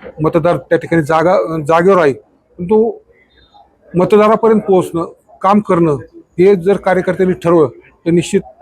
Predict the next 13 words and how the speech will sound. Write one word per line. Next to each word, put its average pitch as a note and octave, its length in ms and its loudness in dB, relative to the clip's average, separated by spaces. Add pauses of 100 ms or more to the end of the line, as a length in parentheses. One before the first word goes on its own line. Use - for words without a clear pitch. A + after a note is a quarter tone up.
पंचवीस F3 360 0
पेक्षा F3 300 0
जास्त D#3+ 340 -2
नगरसेवक D3+ 580 0 (360)
शिवसेनेचे D#3+ 600 0
आम्ही D#3+ 220 0
निवडून D#3 260 2
आणण्यासाठी D3 360 -4
प्रयत्न C#3+ 320 -2
त्या C#3+ 120 -2
ठिकाणी D3 280 -4
करणार E3 300 0
आहोत. E3 120 2